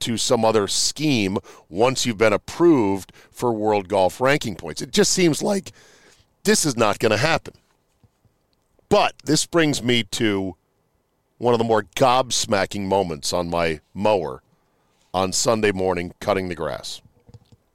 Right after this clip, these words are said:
I was listening to a very popular golf podcast by the name of Foreplay from the boys at Barstool. Now, I want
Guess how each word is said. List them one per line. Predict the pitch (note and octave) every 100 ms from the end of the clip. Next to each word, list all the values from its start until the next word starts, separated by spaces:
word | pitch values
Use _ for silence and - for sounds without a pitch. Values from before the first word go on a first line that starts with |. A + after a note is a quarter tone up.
| _ _ - -
I | G#2
was | A#2+ A2
listening | B2+ B2 F#2+ E2
to | - E2
a |
very | D#2 G2+ G2
popular | - D#2+ D2+ C#2+ C2 C2 _ _ _ _ -
golf | G2+ F#2+ F2+ - - _ _ _ _ _ -
podcast | - D2+ C#2 - A#1+ - -
by | E2
the | E2+
name | F#2+ F#2+
of | E2 D2+
Foreplay | - F3 E3 - B1 - _ _ _ _ _ _ _ _
from | - F#2+
the |
boys | F2 D3+ D3 C#3 C3 - - _ -
at | -
Barstool. | - D#2+ - - - _ _ - - _ _ _ _ _ _ -
Now, | G2 A2 A#2 - -
I | A#2+ D#3+
want | F3+ A#2 A2 B2 D#3